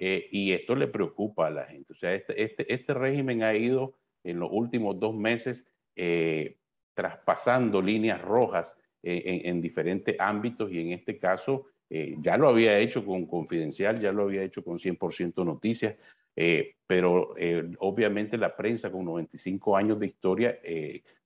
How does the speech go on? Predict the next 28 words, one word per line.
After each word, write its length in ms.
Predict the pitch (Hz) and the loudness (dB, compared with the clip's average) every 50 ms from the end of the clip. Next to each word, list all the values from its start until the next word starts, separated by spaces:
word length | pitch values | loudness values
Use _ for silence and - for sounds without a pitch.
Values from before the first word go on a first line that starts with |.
| _ _ | _ _
causa 380 | - 95 101 113 113 - - 90 | 2 4 4 4 4 2 2 2
mucho, 500 | 90 90 92 90 - - 101 92 82 - | 4 2 2 2 2 4 4 4 4 2
mucho, 420 | 80 82 92 92 87 - - 95 | 0 -2 -2 -4 -2 0 2 2
mucho 600 | 90 87 82 78 78 76 73 78 87 85 - 90 | 4 4 4 2 0 -2 -4 -4 -6 -4 -2 -2
impacto 600 | 87 82 80 - - 113 120 - - - 87 80 | -2 -2 0 2 2 2 2 2 -2 -4 -4 -2
verla, 480 | 80 87 87 90 98 101 98 98 101 - - - - _ _ - | 0 0 0 2 2 2 2 2 0 -2 -8 -18 -20 _ _ -6
eh, 140 | 82 80 82 | -6 -2 0
ocupada 720 | 92 - - 101 90 - - 101 98 95 92 98 107 117 | 0 0 0 -2 -2 2 4 4 6 6 6 6 6 6
las 160 | 117 104 87 | 4 4 0
instalaciones 840 | 95 87 - _ 87 82 80 71 - - 87 85 90 104 107 - - | 0 -4 -8 _ -4 -4 -4 -4 -4 -2 -2 0 0 0 -2 -4 -4
por, 360 | - 90 82 71 69 69 - _ _ _ _ _ _ _ _ | -4 -4 -2 -2 -4 -8 -14 _ _ _ _ _ _ _ _
por 200 | - 80 80 82 | 0 2 2 2
la 100 | 82 - | 2 2
policía. 640 | - 85 85 80 - - 113 139 147 120 - - - - - _ _ _ | 2 2 2 2 0 0 2 4 4 4 4 2 -4 -12 -20 _ _ _
Pero 380 | - 95 98 95 87 - - _ | 0 2 2 2 0 -4 -4 _
tenemos 360 | - 101 95 92 95 110 - | 0 0 0 0 -2 -2 -2
que 100 | - 143 | -2 -2
recordar 640 | 143 - - - 143 107 87 95 101 117 127 - - | -2 -2 -2 -2 -2 0 2 2 2 2 0 -2 -4
que, 140 | 95 90 82 | -6 -6 -6
eh, 280 | 80 78 73 76 69 71 | -6 -6 -8 -12 -10 -4
otra 340 | 87 90 92 - 113 113 117 | -2 -2 0 0 2 4 4
dictadura 640 | 120 127 123 - 135 110 98 98 104 117 123 127 | 4 4 2 2 2 2 4 4 2 2 2 2
incluso 880 | 120 95 - - 98 92 - - 113 110 110 104 95 90 87 82 - - | 0 -2 -4 -6 -8 -10 -4 -2 0 0 2 2 0 0 -2 -4 -6 -10
trató 460 | _ - 87 82 - - 92 90 95 107 | _ -6 -6 -6 -6 -4 -2 0 2 4
de 140 | 110 110 | 4 4
destruir, 560 | 104 101 - - 95 85 82 87 98 110 120 113 101 90 82 - _ _ _ _ _ - | 4 2 0 -4 -6 -2 -2 0 2 2 2 0 0 -4 -6 -10 _ _ _ _ _ -6
eh, 380 | 80 82 85 80 78 76 76 - | -2 -2 0 0 -2 -4 -4 -4
eh, 520 | 85 80 73 76 73 71 71 76 - - | -6 -4 -4 -6 -6 -8 -10 -10 -12 -14